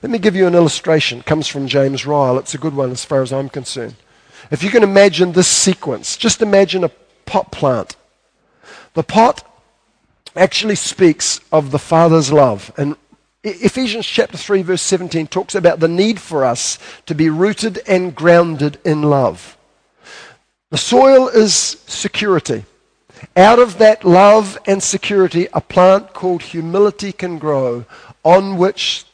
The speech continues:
the Father can pour grace. But it's rooted in that love. Out of that love comes security. Out of security is released humility.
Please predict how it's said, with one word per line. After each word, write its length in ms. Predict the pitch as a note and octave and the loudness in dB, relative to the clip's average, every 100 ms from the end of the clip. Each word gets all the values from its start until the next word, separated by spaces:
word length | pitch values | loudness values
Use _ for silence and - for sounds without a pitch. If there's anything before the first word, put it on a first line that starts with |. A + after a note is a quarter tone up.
| _ | _
the 60 | - | -16
Father 380 | - D#3+ D#3+ D#3 | -2 -2 0 -4
can 240 | E3 D3 | -8 -10
pour 300 | - D3 C#3+ | -10 -8 -8
grace. 840 | A#2+ C#3+ A#2+ G#2+ - - - - _ _ _ _ _ _ _ _ _ _ - | -6 -6 -4 -4 -4 -4 -6 -10 _ _ _ _ _ _ _ _ _ _ -12
But 120 | C3 | -12
it's 160 | C3+ C3+ | -10 -8
rooted 440 | D#3 G#3 - F#3+ | -2 -2 -2 0
in 180 | F#3 F3+ | 0 0
that 200 | F3+ - | -2 2
love. 580 | D#3+ C3+ G#2 F2 - _ _ _ _ _ _ _ - | 2 2 -2 -10 -20 _ _ _ _ _ _ _ 0
Out 180 | D#3 F3+ | 4 6
of 80 | F#3 | 6
that 160 | F3+ F3+ | 4 6
love 540 | E3+ F3 D#3+ - - | 4 4 2 -6 -16
comes 200 | - C#3+ | -10 -8
security. 840 | - D3 - D#3+ D#3+ D#3 E3 E3 - | -8 -10 -6 -4 -2 -2 -2 -4 0
Out 160 | D3 | 2
of 120 | D3+ | 2
security 680 | - - - E3+ F3 E3 F3+ | -4 -12 -8 -2 -2 -2 -8
is 200 | E3 A#2+ | -8 -10
released 500 | C#3+ D3+ D3+ - - | -4 0 0 -2 -12
humility. 720 | - D3 C#3+ E3+ E3 E3+ E3+ | -12 -8 0 2 2 -2 -4